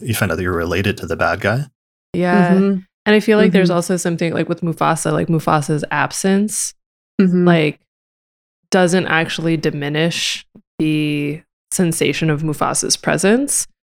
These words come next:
Speaker 2: right?
Speaker 3: Right.
Speaker 2: Like, you know, Simba kind of lives in the shadow of his father.
Speaker 3: Mm, absolutely.
Speaker 2: Mm-hmm.
Speaker 3: But even just that,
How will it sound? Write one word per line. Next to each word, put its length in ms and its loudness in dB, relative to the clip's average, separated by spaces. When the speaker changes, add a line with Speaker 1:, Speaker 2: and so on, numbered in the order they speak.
Speaker 2:
right? 140 2
Speaker 3:
Right. 180 4
Speaker 2:
Like, 360 0
you 100 0
know, 140 0
Simba 420 2
kind 160 -4
of 140 -4
lives 280 0
in 100 -2
the 80 -2
shadow 400 -2
of 120 -6
his 140 -8
father. 480 -8
Speaker 3:
Mm, 300 4
absolutely. 760 0
Speaker 2:
Mm-hmm. 200 -2
Speaker 3:
But 100 2
even 140 2
just 220 2
that, 200 2